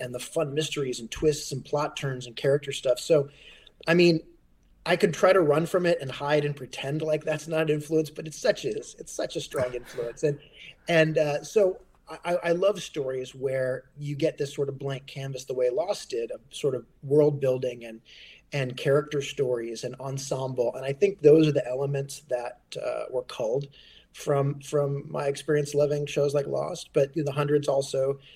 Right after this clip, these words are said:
you know, a, a piece of that. And, um, you know, the idea though was really, that really came out of,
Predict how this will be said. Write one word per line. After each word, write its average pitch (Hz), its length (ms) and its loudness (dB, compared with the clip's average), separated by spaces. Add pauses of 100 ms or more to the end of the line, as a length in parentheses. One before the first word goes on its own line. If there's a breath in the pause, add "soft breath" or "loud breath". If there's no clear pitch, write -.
(280 soft breath)
you 143 100 0
know, 127 240 -2
a, 127 220 -6
a 135 40 -8
piece 139 280 -6
of 131 80 0
that. 131 380 -2
And, 127 280 -2
um, 123 360 4 (720 soft breath)
you 170 100 10
know, 156 60 8
the 160 60 0
idea 185 480 6
though 151 260 6
was 143 240 2
really, 143 420 2 (180)
that - 140 -10
really 165 160 0
came 147 300 -6
out 185 260 -4
of, 127 300 0